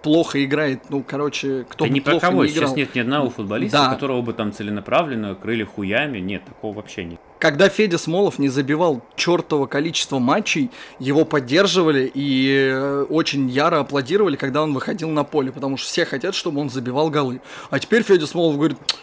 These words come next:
Speaker 1: «Я вышел, меня бы вообще оскорбили». Ну, пиздец. Вот, м, класс, спасибо. А где ты был, братан, когда тебя яро поддерживали? Можешь у себя еще в-, вот в календаре эти дни отмечать, а не только когда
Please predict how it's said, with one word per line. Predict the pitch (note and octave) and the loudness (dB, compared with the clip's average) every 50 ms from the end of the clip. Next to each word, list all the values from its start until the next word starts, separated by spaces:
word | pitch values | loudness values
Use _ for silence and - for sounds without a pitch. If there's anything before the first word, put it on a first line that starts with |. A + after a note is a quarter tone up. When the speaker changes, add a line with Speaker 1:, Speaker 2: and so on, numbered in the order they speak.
| - - - - - | -12 -20 -20 -12 -8
Speaker 1:
«Я | - G3+ G3+ A#3 G#3+ | 0 4 6 6 6
вышел, | F#3+ B3 C4 B3 - G#3+ G3+ F#3 | 6 4 2 4 4 4 4 4
меня | F3+ F#3 F#3+ G#3 A3 | 4 2 2 2 2
бы | F3 F3+ F#3 | 2 0 2
вообще | F3+ F3+ F3+ - - G#3 G#3 | 2 2 2 2 4 4 4
оскорбили». | F#3 - - F#3+ F3 D#3+ C3+ B2+ B2+ A#2+ A#2 B2 | 2 2 0 0 0 0 0 -2 -2 -2 -2 -2
Ну, | B2+ D3 E3+ | -2 -4 -4
пиздец. | D#3+ F3 D#3+ A#2+ A2+ A#2 A#2 C#3 D#3+ - - - | -4 -6 -8 -6 -6 -8 -8 -8 -10 -14 -14 -10
Вот, | B2+ C3 C3+ - - - - | -8 -8 -8 -8 -12 -16 -14
м, | C#3+ C3 - - - - - - - - | -14 -14 -14 -14 -18 -20 -20 -20 -14 -8
класс, | C3 B2+ B2 B2+ B2 - - - - | -6 -4 -4 -4 -6 -8 -12 -18 -20
спасибо. | - - - D3 C#3 - - D3 C#3 B2 B2+ C3 | -16 -10 -6 -6 -6 -4 -4 -4 -4 -2 -2 -2
А | C3 | -2
где | B2 B2+ E3+ F#3 | 0 2 2 2
ты | F3+ E3 C3+ | 2 2 2
был, | A#2+ F3 A3+ A#3+ | 4 4 4 4
братан, | E3+ E3 D3 D3 D3 D3+ C#3+ C3+ | 4 4 2 2 2 2 0 0
когда | - C3+ B2+ A#2 A#2+ C#3+ D3+ D#3+ E3 D#3+ D3 C#3 | 0 -2 -4 -2 0 2 2 4 4 2 2 0
тебя | A#2+ - - B2+ C#3 D#3 D#3+ D#3+ | -2 -4 -2 0 2 4 4 4
яро | D3 C#3+ C3 B2 D3 D#3 E3+ D#3+ | 2 0 0 0 2 2 2 2
поддерживали? | - D3 C#3+ C#3 C3 C#3 B2+ D3+ C#3+ E3 B2+ A2+ A#2 A#2 - - - - - - - - - | 2 0 -2 0 -2 -6 -6 -6 -8 -10 -10 -10 -10 -10 -12 -16 -20 -20 -20 -20 -20 -14 -8
Можешь | - C3+ D3 F#3 F3 F#3 E3+ - - | -2 0 2 2 2 0 -2 -2 0
у | F3 D#3+ | -2 -2
себя | C#3 - D#3 C#3 E3 | 0 -2 -2 0 0
еще | F3 F3 - F3 D#3+ | 0 0 0 -2 -2
в-, | C#3 B2 B2 B2+ C3 C3 | -4 -4 -8 -12 -10 -6
вот | C#3 D3 C3 - | -4 -4 -4 -4
в | - - | -6 -4
календаре | - D3 C#3+ C#3 C3+ D3 D#3+ F3 | -2 0 2 2 4 4 4 4
эти | D#3+ D#3 C#3+ - - C3 C3 C#3 | 4 2 0 0 -2 -6 -8 -8
дни | F3+ E3+ D#3 C#3 C#3 B2+ B2 B2 - | -8 -8 -4 -2 -2 -2 -2 -4 -8
отмечать, | C#3 C#3 - C#3 C3 - - C3+ C3 - | -8 -6 -2 -2 -2 -2 -2 -6 -6 -4
а | C#3 | -2
не | C#3 C#3 | 0 0
только | C3 - F3+ F#3 F#3 - C3+ | 0 0 0 -2 -2 -4 -6
когда | - C#3+ B2 A#2+ B2+ C#3 C#3 C3+ | -6 -6 -6 -4 -4 -4 -4 -4